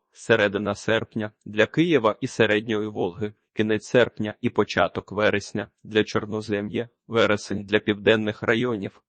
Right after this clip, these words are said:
кінець вересня і початок жовтня. Суниця осінньої посадки дасть перші ягоди вже на наступний рік, можна садити і навесні після встановлення стійкої теплої погоди,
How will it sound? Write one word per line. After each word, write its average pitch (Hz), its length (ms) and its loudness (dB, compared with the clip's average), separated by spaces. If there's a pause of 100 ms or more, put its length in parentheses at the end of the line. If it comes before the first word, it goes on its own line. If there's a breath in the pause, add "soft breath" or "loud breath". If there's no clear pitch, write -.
кінець 120 360 -2
вересня 117 600 -2
і 117 80 -2
початок - 640 -2
жовтня. 107 440 -4 (440)
Суниця 208 540 0
осінньої 117 560 -2
посадки - 540 -2
дасть 110 460 0
перші 117 380 4
ягоди 127 360 0
вже 107 240 -2
на 107 140 -2
наступний 104 560 -2
рік, - 440 -6
можна 110 380 -2
садити 117 600 -2
і 110 100 -2
навесні 107 480 -2
після - 340 -2
встановлення 113 720 0
стійкої 113 540 -4
теплої 107 480 -4
погоди, 104 560 -2